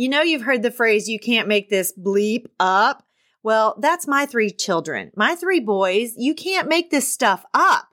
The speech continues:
If I gave you a list of all of the things that they have done or have had happen to them in the last two months, you would be like, "How are they even alive at this point?" And I am wondering the exact same thing myself.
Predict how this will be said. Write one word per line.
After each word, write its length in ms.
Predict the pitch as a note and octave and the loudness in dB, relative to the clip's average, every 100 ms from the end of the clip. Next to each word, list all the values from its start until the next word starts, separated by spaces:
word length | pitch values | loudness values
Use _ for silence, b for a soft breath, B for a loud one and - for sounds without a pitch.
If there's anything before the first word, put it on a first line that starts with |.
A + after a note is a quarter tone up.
| _ _ _ _ _ _ | _ _ _ _ _ _
If 160 | C4+ C#4+ | -4 0
I 80 | F4+ | -2
gave 400 | E4 D#4+ E4+ D#4 | 0 0 2 0
you 160 | D#4 | 0
a 80 | C4+ | 0
list 400 | A3+ G3+ A#3 - | 2 0 0 -2
of 100 | C4 | 0
all 220 | G#3 A3 | 0 0
of 140 | A#3+ G#3+ | -2 -4
the 100 | A3 | -2
things 400 | A3 G3 A3 G3+ | -2 -2 -4 -2
that 260 | G#3 - | -2 -2
they 280 | G3+ A3 A3+ | 0 0 0
have 240 | A3 G3+ E3 | -2 -4 0
done 420 | F3 G3+ B3 C4 - | 2 2 2 -2 0
or 280 | G#3 G3 | 2 2
have 180 | G3+ G3+ | 0 -2
had 240 | - G#3+ G3+ | 0 -2 0
happen 420 | G3+ F3+ B3+ A#3+ | 0 0 -2 -8
to 160 | - | -8
them 300 | G#3+ A3+ A#3 | -4 -2 0
in 140 | A#3 G#3+ | 0 -2
the 100 | F#3+ | 2
last 360 | F#3+ G3+ G#3 | 2 2 -2
two 160 | - A#3+ | -4 -2
months, 320 | G3 G#3 A#3+ B B B B | 0 0 -2 B B B B
you 100 | C#4+ | 2
would 160 | E4 | 2
be 120 | C#4 D4+ | 2 2
like, 240 | C#4 B3+ | 2 0
"How 200 | - D#4+ | 0 0
are 140 | G#4 | 2
they 100 | F4 | -2
even 280 | D4+ C4+ B3+ | -2 -2 -2
alive 540 | - G3 G3 G3 F3 D#3+ | 0 2 2 2 0 -4
at 120 | E3+ | -10
this 160 | F#3 - | -12 -14
point?" 380 | - D3 - _ | -14 -14 -14 _
And 180 | G#3+ - | -6 0
I 280 | G#3+ B3 D4+ | 2 2 -2
am 200 | C#4 B3+ | -8 -8
wondering 400 | A#3 A3+ A3 G3+ | -6 -4 -4 -4
the 80 | F#3+ | -8
exact 460 | F3+ E3+ F#3 - | -6 0 0 0
same 260 | - G3 F3+ | -6 -8 -6
thing 240 | F3+ E3+ | -6 -4
myself. 560 | D#3+ D#3 - B2+ - | -4 -4 -2 -2 -4